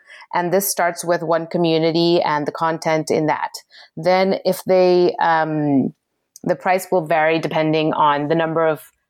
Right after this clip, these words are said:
of the different communities that they have. So, um, the, the, the price increases with the content, the different content. If you have many communities, because we have many locations, but it's one position in one industry, that's the same price. But if you're going to hire, you know, in tech,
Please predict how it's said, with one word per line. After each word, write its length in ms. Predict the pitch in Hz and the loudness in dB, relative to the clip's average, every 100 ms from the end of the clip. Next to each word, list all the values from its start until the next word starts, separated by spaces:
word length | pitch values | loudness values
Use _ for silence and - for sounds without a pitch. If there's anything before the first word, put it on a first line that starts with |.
| _ - | _ -4
of 200 | 156 143 - _ - | -4 -4 -16 _ -8
the 140 | 165 | -6
different 640 | 143 190 185 - 175 143 - | -2 -2 -2 -4 -4 -4 -4
communities 480 | 165 151 143 151 | -2 0 2 0
that 140 | 147 - | 0 -2
they 100 | 127 | -2
have. 320 | 143 113 107 | -2 -2 -4
So, 440 | - 165 156 151 147 - _ _ | -2 0 0 0 -4 -14 _ _
um, 380 | - 147 143 - - _ | -2 -2 -2 -8 -14 _
the, 180 | 175 - _ - | -6 -6 _ -6
the, 180 | 165 - - | -4 -6 -8
the 80 | 170 | -8
price 340 | - 190 175 | -4 -4 -2
increases 540 | 185 180 262 269 269 196 | -4 -2 0 2 2 2
with 300 | 175 196 196 | 2 0 -2
the 80 | |
content, 580 | - - 156 156 - - - | -4 -2 -2 -2 -4 -6 -4
the 120 | 151 - | -6 -4
different 320 | 185 180 - | -4 -2 -6
content. 280 | - - 147 | -6 -4 -2
If 120 | 175 | 0
you 60 | 196 | 2
have 180 | 196 180 | 2 2
many 440 | 190 190 190 196 | 2 2 2 2
communities, 640 | 190 180 180 160 180 170 | 2 0 0 2 2 0
because 340 | - 160 170 147 | -2 -4 -2 0
we 60 | 160 | 0
have 140 | 156 | -2
many 220 | 160 170 | 0 0
locations, 500 | 180 170 170 160 170 160 | 2 0 -2 -2 -2 0
but 100 | 160 | 0
it's 220 | 160 - | 0 -2
one 260 | 160 170 170 | 0 0 0
position 340 | 175 170 165 | 0 0 0
in 120 | 160 | 0
one 140 | 156 170 | 0 0
industry, 420 | 175 185 - 175 | 0 0 0 0
that's 260 | 156 - - | 0 -4 -8
the 100 | 165 | -4
same 300 | 156 185 180 | -2 0 0
price. 360 | 170 160 - - | 0 -4 -6 -6
But 100 | 170 | -2
if 140 | 165 - | -2 -2
you're 80 | |
going 240 | 165 175 170 | -2 -2 -2
to 100 | 175 | -2
hire, 500 | 165 165 165 151 - | 0 0 2 0 -2
you 60 | - | -2
know, 220 | 160 156 | 0 2
in 140 | 156 156 | 0 0
tech, 340 | 196 175 170 | 0 0 -2